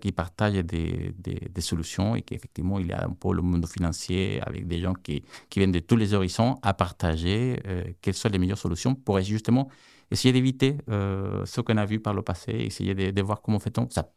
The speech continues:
pas l'éviter, mais se-, le limiter. Donc, euh, c'est une, une,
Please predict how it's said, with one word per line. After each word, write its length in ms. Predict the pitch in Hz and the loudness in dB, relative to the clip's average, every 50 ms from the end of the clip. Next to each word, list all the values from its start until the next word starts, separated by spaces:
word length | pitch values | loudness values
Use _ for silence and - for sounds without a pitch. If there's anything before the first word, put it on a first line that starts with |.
| _ - | _ 4
pas 140 | 95 90 95 | 4 4 4
l'éviter, 420 | 107 110 113 113 139 135 135 135 _ _ - | 4 0 2 2 2 0 0 -2 _ _ -4
mais 80 | 107 98 | -4 -2
se-, 120 | - 110 | -2 0
le 180 | 92 104 117 117 | 0 2 2 4
limiter. 420 | 120 123 123 120 - 107 113 - _ _ - | 4 4 2 2 0 -4 -6 -6 _ _ -6
Donc, 220 | 101 101 92 - | -4 -4 -4 -4
euh, 180 | 90 90 87 85 - - - - - - - | -4 -4 -4 -6 -8 -12 -18 -18 -18 -10 2
c'est 160 | - 131 120 | 2 4 4
une, 280 | 120 110 - - 123 - | 4 2 4 2 2 4
une, 120 | 113 113 | 4 2